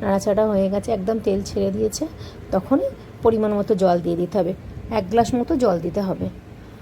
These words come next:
তো জল দিয়ে বেশ কিছুক্ষণ সিদ্ধ করতে হবে। এবার সিদ্ধ করছি দেখো, সেই সময় আমি মুড়োগুলো কিন্তু না ভেঙে গোটা গোটা দিয়ে দিলাম। এবার ভাববে, "মা গোটা গোটা দেয় নাকি? আমরা তো ভেঙে ভেঙে দিই।"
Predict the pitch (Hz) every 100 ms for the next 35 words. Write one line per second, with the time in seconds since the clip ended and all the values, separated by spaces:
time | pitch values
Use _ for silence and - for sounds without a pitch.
0 | - - - - 254 233 226 233 233 302
1 | 370 - - 240 - 220 220 240 240 233
2 | 185 220 226 196 240 233 226 320 - -
3 | - 226 220 233 196 226 240 233 254 226
4 | - 262 - - - - 262 247 277 277
5 | 285 247 233 247 254 262 277 254 226 240
6 | 233 240 214 208 196 185 190 175 170 175
7 | 185 190 - - - 247 262 269 269 269
8 | 254 240 220 220 240 254 262 269 262 247
9 | 233 220 208 196 196 233 247 - - -
10 | 196 208 220 247 254 214 208